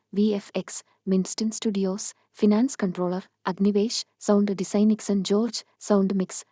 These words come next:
ഡാൻ ജോസ്, ചീഫ് അസോസിയേറ്റ് ഡയറക്ടർ പ്രിനിഷ് പ്രഭാകരൻ, പ്രൊജക്ട് ഡിസൈൻ സന്ദീപ് നാരായൺ. ഗാനങ്ങൾ ആസ്വെ കീപ് സെർച്ചിങ്, പശ്ചാത്തല സംഗീതം സുഷിൻ ശ്യാം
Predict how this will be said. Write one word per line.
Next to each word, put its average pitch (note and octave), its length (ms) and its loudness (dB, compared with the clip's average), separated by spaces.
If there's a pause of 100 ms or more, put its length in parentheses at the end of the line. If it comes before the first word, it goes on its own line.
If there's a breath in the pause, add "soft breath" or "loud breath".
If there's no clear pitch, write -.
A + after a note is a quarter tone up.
(160)
ഡാൻ G3 280 2
ജോസ്, F3 360 -4 (280)
ചീഫ് A#3 360 0
അസോസിയേറ്റ് G#3+ 600 -2
ഡയറക്ടർ F#3+ 480 -2 (280)
പ്രിനിഷ് G#3 340 2
പ്രഭാകരൻ, F#3+ 580 -4 (240)
പ്രൊജക്ട് F#3+ 480 -2
ഡിസൈൻ G3 320 -4 (320 soft breath)
സന്ദീപ് G#3 480 2
നാരായൺ. E3 480 -4 (260)
ഗാനങ്ങൾ G3+ 480 2 (960)
ആസ്വെ B3+ 340 2
കീപ് C4+ 260 0
സെർച്ചിങ്, F#3 460 -4 (220)
പശ്ചാത്തല A#3+ 500 0
സംഗീതം F3 500 -4 (240 soft breath)
സുഷിൻ A#3 360 2
ശ്യാം E3+ 260 -4